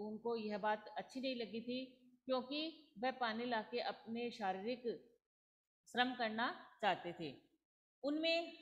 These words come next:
हर प्रकार का काम करने की अद्भुत क्षमता थी। वह गांधी जी थे, वो हर काम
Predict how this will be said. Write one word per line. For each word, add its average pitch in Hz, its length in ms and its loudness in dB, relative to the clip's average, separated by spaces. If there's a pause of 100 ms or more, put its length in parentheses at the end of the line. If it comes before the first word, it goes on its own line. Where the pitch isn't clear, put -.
हर 294 120 8
प्रकार 247 540 4
का 233 260 4
काम 233 360 2
करने 226 260 -2
की 233 140 -2
अद्भुत 202 420 0
क्षमता 196 400 -2
थी। 160 240 -6 (520)
वह 269 460 4
गांधी 214 360 0
जी 285 180 -6
थे, 277 500 -4
वो 254 100 4
हर 262 300 2
काम 247 420 0